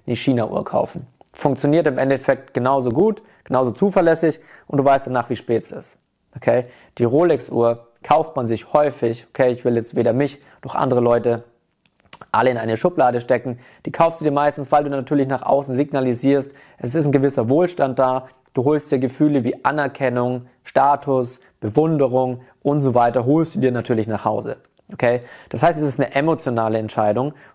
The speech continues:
ob du dieses Produkt kaufst oder nicht, nicht eine rationale mit dem Verstand. Okay? Weil Verkäufe kommen immer zustande, wenn emotionale Bedürfnisse befriedigt werden.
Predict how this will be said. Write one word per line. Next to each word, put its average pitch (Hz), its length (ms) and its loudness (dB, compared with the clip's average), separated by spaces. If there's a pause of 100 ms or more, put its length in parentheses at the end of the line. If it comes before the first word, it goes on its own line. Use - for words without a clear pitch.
ob - 180 0
du 143 80 0
dieses 123 240 0
Produkt 120 380 -4
kaufst - 360 0
oder 107 120 -4
nicht, 135 260 -2 (220)
nicht 127 300 0
eine 123 140 0
rationale 113 520 0
mit 110 160 -4
dem 107 100 -2
Verstand. 107 560 -4
Okay? 120 320 0
Weil 120 400 4 (460)
Verkäufe 151 540 2
kommen 120 260 -2
immer 151 260 0
zustande, 127 600 0 (200)
wenn 131 140 -6
emotionale 120 640 -2
Bedürfnisse 123 540 -2
befriedigt 117 560 -2
werden. 135 300 -6